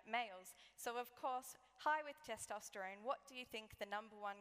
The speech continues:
criteria was going to be for his new wife? Esther, chapter two, verses two to four says,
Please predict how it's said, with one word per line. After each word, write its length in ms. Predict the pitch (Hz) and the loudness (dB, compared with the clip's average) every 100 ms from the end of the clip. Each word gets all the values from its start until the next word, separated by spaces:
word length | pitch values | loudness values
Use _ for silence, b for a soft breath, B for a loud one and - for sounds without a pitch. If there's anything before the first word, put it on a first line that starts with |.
| - | -2
criteria 560 | 202 196 - 196 190 | -2 -2 -6 -6 -6
was 140 | 190 185 | -6 -4
going 220 | 190 196 | -4 -6
to 80 | 190 | -8
be 180 | 185 180 | -8 -8
for 140 | - | -8
his 320 | 175 185 180 180 | -8 -6 -6 -6
new 280 | 185 175 | -8 -6
wife? 500 | 175 175 - - - - _ B B B B B B _ _ _ _ _ _ _ - _ _ - B B B | 0 0 -2 -10 -18 -20 _ B B B B B B _ _ _ _ _ _ _ -20 _ _ -20 B B B
Esther, 540 | 247 254 - 277 277 262 247 226 - | 8 8 6 4 4 4 -2 -10 -10
chapter 380 | - 285 285 - - | 6 6 6 0 -6
two, 320 | 302 262 254 | 0 0 2
verses 400 | 220 226 226 220 - | 4 2 0 -6 -4
two 200 | 247 233 | -4 -4
to 100 | 254 | -4
four 400 | - 208 202 226 - B B | 0 2 2 -2 -8 B B
says, 340 | - 214 202 | 4 6 4